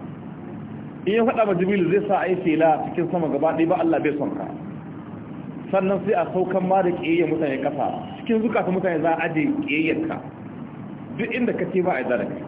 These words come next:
Komi gaske ka ba a son ka. Mutane ba su yarda, ba su amince maka. Kaga shi yasa shi mutum yana da kyau. Wallahi shi wa kai ne kiyamun layl.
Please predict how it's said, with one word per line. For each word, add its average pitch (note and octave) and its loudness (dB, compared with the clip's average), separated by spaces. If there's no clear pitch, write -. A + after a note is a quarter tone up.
Komi C4 6
gaske B3+ 0
ka G3+ 0
ba F3 2
a D#3 0
son C#3 -4
ka. - -10
Mutane E3 0
ba D3+ 0
su B2+ -4
yarda, C3+ 0
ba - -4
su C3+ -2
amince C3 -2
maka. G#2 -6
Kaga F#3+ 2
shi G#3+ -2
yasa F#3+ 0
shi - -4
mutum F3 2
yana E3 0
da B2 0
kyau. C#3+ -2
Wallahi C#3 2
shi B2+ -2
wa C#3 2
kai B2+ 0
ne A#2+ 2
kiyamun A2 -2
layl. F#2+ -4